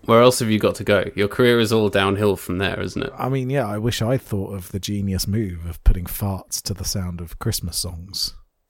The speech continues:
Speaker 1: Yep. I, I, I first discovered this on Halloween a few years ago, actually, when my wife was making a Halloween playlist and I was looking for some songs to add to the playlist to troll her.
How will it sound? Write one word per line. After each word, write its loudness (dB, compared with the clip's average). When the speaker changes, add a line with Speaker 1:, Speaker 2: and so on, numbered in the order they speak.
Speaker 1:
Yep. 0
I, 4
I, 8
I 8
first 2
discovered 2
this 0
on 0
Halloween 4
a 2
few -2
years 2
ago, -6
actually, -4
when -4
my -2
wife 0
was -4
making -2
a -2
Halloween -2
playlist -4
and 0
I -2
was -4
looking -4
for -8
some -8
songs -4
to -4
add -6
to -6
the -6
playlist -4
to -10
troll 0
her. 0